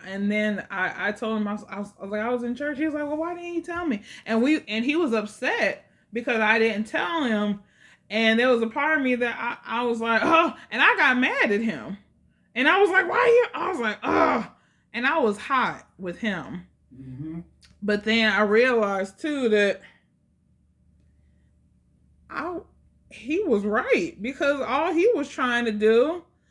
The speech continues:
Speaker 1: was look out for his wife. He was wondering where I was at.
Speaker 2: Right.
Speaker 1: And I had to realize that.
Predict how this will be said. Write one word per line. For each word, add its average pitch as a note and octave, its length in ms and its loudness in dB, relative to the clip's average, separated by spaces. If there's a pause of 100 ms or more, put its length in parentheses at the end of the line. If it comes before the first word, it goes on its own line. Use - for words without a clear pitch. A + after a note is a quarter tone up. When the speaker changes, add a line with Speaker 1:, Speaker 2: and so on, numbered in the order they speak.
(200)
Speaker 1:
was C4 200 2
look D4+ 260 0
out E4 240 0
for E4+ 100 0
his F4 220 -2
wife. D#4 580 -4
He D4+ 160 -4
was D4+ 180 -2
wondering C4+ 600 0
where C4+ 120 -2
I C#4+ 300 0
was D#4 220 -2 (180)
at. - 240 4 (460)
Speaker 2:
Right. C#3+ 140 -12 (2250)
Speaker 1:
And C#4 200 0
I D4+ 180 -2
had C#4+ 200 -6
to A3+ 80 0
realize A#3+ 800 0
that. A2 300 -6